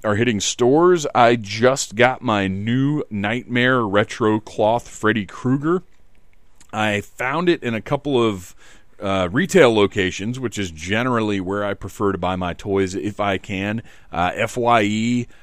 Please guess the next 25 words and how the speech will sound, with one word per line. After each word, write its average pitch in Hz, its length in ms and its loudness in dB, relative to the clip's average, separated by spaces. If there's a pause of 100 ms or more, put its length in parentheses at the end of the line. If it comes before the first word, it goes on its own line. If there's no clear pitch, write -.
(140)
is 92 160 -4
a 95 60 -2
great 101 420 0
resource, 117 760 -4
uh, 95 160 -2
resource 117 460 0
for 95 460 -4
toys, 110 640 2 (460)
but 113 220 0
their 107 140 4
prices 135 540 -2
tend 123 380 -4
to 123 80 -4
be 110 200 0
a 98 100 2
little 110 320 -2
high, 113 360 -2
sometimes 117 680 -4 (120)
insanely 117 1080 -4
high. 139 420 -4 (280)
A 92 160 2
good 113 160 2
example 113 560 0
of 90 140 -2
that 87 320 2